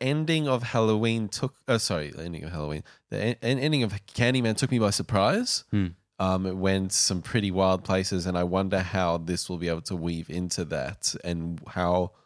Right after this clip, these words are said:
Speaker 1: on the nose it'll be referencing those certain beats,
Speaker 2: Hmm.
Speaker 1: or is it just gonna cast certain details aside?
Speaker 2: Yeah, I'm, I really hope they do it justice, 'cause from what I've heard, the,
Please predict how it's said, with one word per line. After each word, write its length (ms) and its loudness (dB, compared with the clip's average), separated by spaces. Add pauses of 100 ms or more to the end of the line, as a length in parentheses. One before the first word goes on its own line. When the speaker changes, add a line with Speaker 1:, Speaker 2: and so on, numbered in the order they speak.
(440)
Speaker 1:
on 180 0
the 80 0
nose 400 0
it'll 140 -2
be 160 0
referencing 920 0 (340)
those 200 2
certain 340 0
beats, 500 -2
Speaker 2:
Hmm. 220 0 (200)
Speaker 1:
or 160 4
is 100 2
it 60 -2
just 180 0
gonna 200 2
cast 340 2
certain 320 0
details 480 -2
aside? 540 0 (1000)
Speaker 2:
Yeah, 240 6
I'm, 200 4
I 80 4
really 260 6
hope 160 4
they 80 2
do 140 2
it 60 -2
justice, 500 -2
'cause 240 -2
from 160 2
what 80 6
I've 140 4
heard, 240 2
the, 340 0